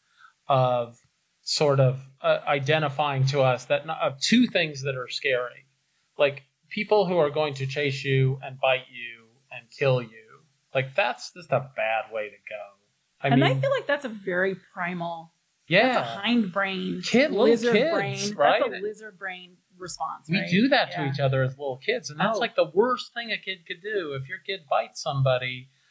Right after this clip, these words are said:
Speaker 1: you are, like, the worst parent that ever walked the, and yet I think it's, like,
Speaker 2: Well, I
Speaker 1: there's this intention to do it. But also in zombie movies, like, that was a person who fifteen minutes or an hour ago or two hours ago or whatever was afraid of the same things you are.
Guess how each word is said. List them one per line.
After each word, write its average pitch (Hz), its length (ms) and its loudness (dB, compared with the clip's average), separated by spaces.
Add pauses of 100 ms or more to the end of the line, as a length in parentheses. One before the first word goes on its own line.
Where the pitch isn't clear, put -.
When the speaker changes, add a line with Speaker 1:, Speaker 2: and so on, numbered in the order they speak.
(180)
Speaker 1:
you 214 140 0
are, 254 100 2
like, 175 200 2
the 180 80 0
worst 185 280 2
parent 208 380 -2
that 170 100 2
ever 170 220 2
walked 165 340 2
the, 160 280 0 (140)
and 160 180 4
yet 165 280 4
I 151 100 2
think 165 260 -4
it's, 139 220 0
like, 139 220 2 (540)
Speaker 2:
Well, 190 100 -2
I 156 60 6
Speaker 1:
there's 143 240 2
this 139 240 2
intention 143 720 -2
to 131 80 -4
do 175 160 2
it. 165 100 -2 (340)
But 202 100 2
also 240 360 2
in 180 100 2
zombie 190 380 0
movies, 135 560 0 (260)
like, 139 300 0
that 156 320 0
was 143 400 0
a 131 160 0 (160)
person 160 440 -4 (540)
who 135 120 2
fifteen 143 500 0
minutes 131 340 4
or 123 60 -4
an 117 80 -8
hour 127 340 2
ago 120 260 -4
or 117 140 -4
two 131 260 -4
hours 120 360 -2
ago 117 240 -12
or 117 120 -16
whatever 117 400 -10
was 123 220 -16
afraid 151 320 0
of 135 100 -6
the - 60 -14
same 135 300 0
things 135 260 -6
you 123 180 -16
are. 160 380 -2